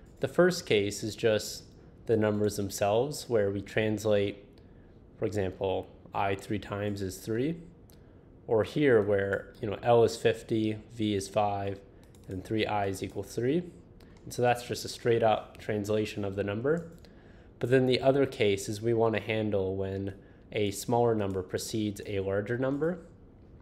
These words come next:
And so since C is equal to hundred and M is equal to a thousand, then since a C precedes its larger number, then we'll subtract the smaller number from the larger number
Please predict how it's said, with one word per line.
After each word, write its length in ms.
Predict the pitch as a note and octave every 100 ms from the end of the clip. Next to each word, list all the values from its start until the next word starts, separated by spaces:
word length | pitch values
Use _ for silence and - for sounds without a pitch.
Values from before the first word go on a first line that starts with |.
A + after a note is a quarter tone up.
| - - - -
And 100 | A2
so 200 | B2+ A2+
since 480 | - A#2 G#2 - - - - - -
C 320 | - - C#3
is 160 | A#2+
equal 160 | A#2+ A2+
to 60 | G#2
hundred 540 | A#2 A2+ F#2+ F#2 G2+ - -
and 80 | G#2+
M 180 | G#2+
is 180 | G#2+ F#2+
equal 220 | G#2+ - G2
to 200 | - G2
a 20 |
thousand, 680 | F#2+ A2 A2+ G#2+ G2 - A2 - - - - - -
then 440 | A2 G2+ G2+ G2 - - - -
since 320 | - - A#2 A#2
a 60 |
C 360 | G#2+ - C3+ A#2+
precedes 720 | A#2+ A2+ - B2 A2 G2 -
its 200 | G#2+ -
larger 440 | G#2 G#2 G#2+ G2+ G2+
number, 500 | G2 A2+ C#3+ E3+ - - - - -
then 260 | - A2 G#2+
we'll 140 | G#2+
subtract 720 | G2+ - G2 - B2 A#2+ -
the 180 | - G#2+
smaller 400 | G2 - C3 B2
number 500 | G#2+ G2 F#2+ F#2 F#2
from 200 | - G#2+
the 80 | G2+
larger 320 | F#2+ G#2 A2
number 420 | B2+ C3+ D3+ E3+